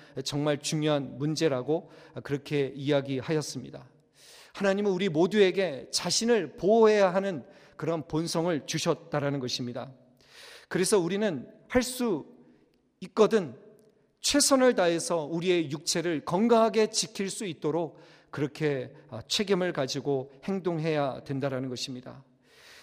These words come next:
그래서 우리가 이 코로나 바이러스를, 바이러스를 보면서 우리가 함께 예방을 위해서 애쓰고 조심하는 것이 저는 기독교인들에게 필요한 자세라고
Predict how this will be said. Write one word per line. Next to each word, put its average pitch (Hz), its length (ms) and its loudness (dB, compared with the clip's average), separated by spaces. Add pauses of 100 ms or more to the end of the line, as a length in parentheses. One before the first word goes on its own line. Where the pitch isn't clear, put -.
그래서 180 260 2
우리가 180 220 4
이 180 140 2
코로나 208 460 4
바이러스를, 180 520 0
바이러스를 175 560 2
보면서 151 680 -4 (440)
우리가 156 560 4
함께 220 600 2
예방을 185 540 8
위해서 170 500 0 (240)
애쓰고 170 640 -2
조심하는 202 640 0
것이 160 440 -4 (300)
저는 190 320 -4
기독교인들에게 156 1160 0
필요한 165 540 0 (140)
자세라고 143 720 0